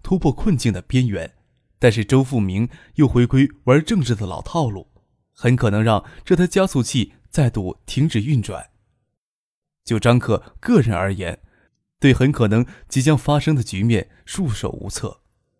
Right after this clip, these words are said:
竟然无法与许思独处缠绵，开着车在惠山市区闲逛倒是不错的主意，让张克更直观地认识两座城市在宏观层面上的差距，也能从惠山这座城市上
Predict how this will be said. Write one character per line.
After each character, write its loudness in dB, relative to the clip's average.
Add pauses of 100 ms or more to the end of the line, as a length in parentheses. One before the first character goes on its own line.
(280)
竟 4
然 6
无 2
法 6
与 4
许 -4
思 -2 (140)
独 -2
处 -4
缠 -4
绵， -4 (440)
开 2
着 -2
车 -2 (280)
在 4
惠 4
山 2
市 2
区 -2
闲 2
逛 -6 (120)
倒 2
是 -4
不 -6
错 -2
的 -4
主 -8
意， -14 (600)
让 4
张 4
克 2 (140)
更 4
直 0
观 2
地 4
认 2
识 -2 (160)
两 4
座 0
城 0
市 -2 (120)
在 2
宏 0
观 2
层 -2
面 2
上 -6
的 -6
差 -2
距， -10 (400)
也 2
能 4
从 0 (180)
惠 2
山 2
这 0
座 2
城 0
市 0
上 -2